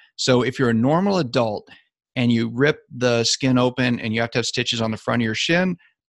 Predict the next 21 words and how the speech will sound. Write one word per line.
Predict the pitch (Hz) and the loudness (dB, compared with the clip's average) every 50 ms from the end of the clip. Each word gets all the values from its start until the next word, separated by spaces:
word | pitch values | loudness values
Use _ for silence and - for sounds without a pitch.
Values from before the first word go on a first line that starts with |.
| _ _ _ | _ _ _
it's | - 135 - - | -4 -2 0 2
usually | 151 143 131 127 131 | 2 2 2 2 0
about | 117 117 113 101 - | 2 0 0 -2 -2
two | - - 127 | -2 -2 -2
weeks | 113 113 110 113 - - | 0 0 -2 -2 -4 -6
before | - 104 - - 113 107 | -10 -10 -6 -4 -2 -2
the | 107 | -2
stitches | - - 113 104 - 107 - | -2 -4 -4 -6 -4 -6 -6
come | - - 113 107 | -6 -4 -2 -2
out. | 104 95 - - - - - - _ _ _ _ _ | -2 -2 -4 -6 -12 -20 -20 -20 _ _ _ _ _
If | - 123 - | -10 -4 -2
you | 131 123 | -2 0
have | 117 127 117 117 117 | 0 2 0 0 0
an | - - 120 | -2 -2 -4
incision | 117 117 - - 131 127 120 127 117 113 107 - _ _ _ _ _ _ _ - | -2 -2 0 0 0 0 0 0 0 0 -2 -4 _ _ _ _ _ _ _ -4
on | 117 110 | -4 -4
the | 107 | -4
top | 104 - - 156 165 214 - - | -6 -4 -2 0 0 0 2 0
of | - 175 | 0 2
your | 160 139 | 2 0
foot, | 123 - - 117 113 120 - | 0 2 2 2 2 2 0